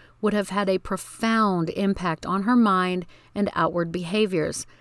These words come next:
This on top of the constant stream of negativity about anyone that wasn't of pure German blood and so on, and this would have had a tremendous influence on her young life. So let's get back into it.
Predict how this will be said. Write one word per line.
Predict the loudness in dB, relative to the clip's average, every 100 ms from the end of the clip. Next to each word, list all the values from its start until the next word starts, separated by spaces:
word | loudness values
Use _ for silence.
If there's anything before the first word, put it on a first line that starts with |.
| -20 -20 -20 _ _ _
This | 4 6 8 6 2
on | 2 2
top | 2 0
of | 0
the | -2
constant | -6 4 6 6 2 -4 -4
stream | -2 0 0 0
of | -2
negativity | -4 -4 -4 0 0 2 0 0
about | 0 -2 0
anyone | 2 6 6 6 4
that | 2 0
wasn't | 0 0 -2
of | -4 -8 -8
pure | -8 -2 0 2 0
German | 0 2 4 4
blood | 4 4 4 2
and | 0 -2
so | -2 -2 2 4
on, | 4 0 -4 -14 -20 -20 0
and | 2 4
this | 2 2
would | 2
have | 2
had | 0 -2
a | -2
tremendous | -4 0 4 4 4 4 4 4 0
influence | -2 -2 -2 -2 -2 -2 -6
on | -2 2 2 0
her | 0 0
young | 0 0 0 -2 0
life. | 2 4 2 -6 -18 -20 _ _ _ _ _ _ _ _ -20 -20 -20 _ _ _ -6
So | 0 2
let's | 2 2
get | 0
back | 2 0 0
into | -2 -2 -8
it. | -10